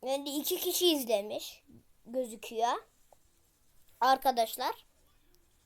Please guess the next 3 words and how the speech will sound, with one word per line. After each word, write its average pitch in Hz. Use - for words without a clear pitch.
Böyle 277
kısa 339
olacak 233